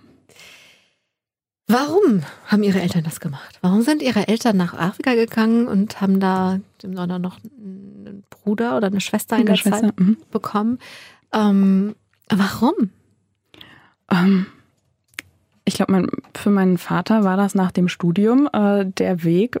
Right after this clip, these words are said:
Speaker 2: von dem er dachte, das ist irgendwie das, was Gott, äh, mit ihm vorhat,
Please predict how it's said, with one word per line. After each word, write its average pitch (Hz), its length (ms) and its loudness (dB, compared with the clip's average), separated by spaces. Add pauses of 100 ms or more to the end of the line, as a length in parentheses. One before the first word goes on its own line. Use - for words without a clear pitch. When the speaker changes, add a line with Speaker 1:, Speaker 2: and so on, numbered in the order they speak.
Speaker 2:
von 190 140 0
dem 180 160 0
er 175 80 2
dachte, 175 340 -4
das 190 180 -2
ist - 160 -6
irgendwie 190 280 0
das, 180 220 -4
was 190 200 -4 (360)
Gott, - 340 -4
äh, 185 240 2
mit 190 280 0
ihm 180 300 0
vorhat, 196 760 -2